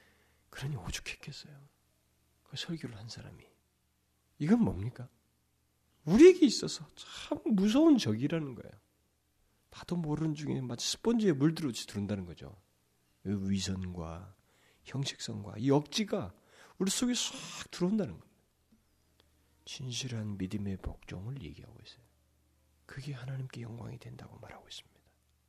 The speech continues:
그러니 우리가 얼마나 이런 부분에 대해서 겸비해야 되겠어요. 얼마 전에 어떤 목사님이 저한테 전화를 했는데, 그분이 어떤, 어느 교-, 어느 교회 가서 설교를 했대요.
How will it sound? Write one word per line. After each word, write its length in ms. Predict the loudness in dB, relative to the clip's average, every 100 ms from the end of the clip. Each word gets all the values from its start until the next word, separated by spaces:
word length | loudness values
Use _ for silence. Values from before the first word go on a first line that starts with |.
| _ _ -12
그러니 240 | -8 -4
우리가 260 | -2 -2 -2
얼마나 300 | -2 0 0
이런 180 | 0 0
부분에 460 | 0 -2 -4 -4
대해서 380 | -6 -8 -10 -12 -18 -20 _
겸비해야 580 | -12 -8 -8 -8 -10 -14
되겠어요. 420 | -16 -20 -20 -20 _ _ _ _ _ _ -20 -20 -20 _ _ _ _ _ _ _ _
얼마 260 | -12 -6 -6
전에 160 | -4 -4
어떤 220 | -6 -6
목사님이 440 | -6 -8 -8 -8
저한테 280 | -8 -10 -10
전화를 340 | -10 -8 -6
했는데, 480 | -8 -8 -10 -10 -14 -18 _ _ _ _ _ _ _ _ -18 -18 _ _ _ _ _ _ _ _ _ _ -10
그분이 420 | -6 -4 -2 -2
어떤, 260 | -4 -4 -2
어느 220 | -2 -2
교-, 160 | -4
어느 160 | -4 -2
교회 160 | -2 -4
가서 160 | -4
설교를 440 | -4 -2 -2 -2 -4
했대요. 300 | -8 -12